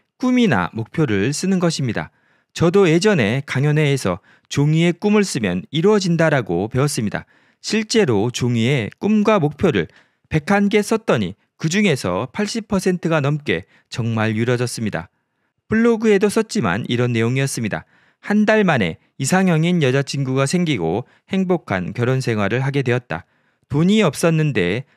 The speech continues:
전철역과 연결된 타워맨션에 살게 되었다. 책을 출판하고 베스트셀러까지 되었다." 왜 종이에 꿈을 쓰면 이루어질까요? 그 이유는 종이에 쓰는 행동을 통해 막연했던 이상의 이미지가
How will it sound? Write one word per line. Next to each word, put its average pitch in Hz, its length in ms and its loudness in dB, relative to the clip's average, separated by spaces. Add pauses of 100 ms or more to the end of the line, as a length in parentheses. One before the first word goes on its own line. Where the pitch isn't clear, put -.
(100)
전철역과 156 800 0
연결된 135 600 0
타워맨션에 120 720 -2
살게 139 300 -2
되었다. 107 400 -4 (320)
책을 175 380 0
출판하고 175 720 -2 (260)
베스트셀러까지 156 1040 -2
되었다." 104 380 -6 (360)
왜 180 200 4
종이에 170 600 2
꿈을 214 260 0
쓰면 101 460 -4
이루어질까요? 127 720 -2 (360)
그 175 220 2
이유는 143 560 0 (320)
종이에 202 420 2
쓰는 196 380 0
행동을 208 460 2
통해 143 520 -2 (300)
막연했던 202 720 2
이상의 160 460 0
이미지가 143 800 -2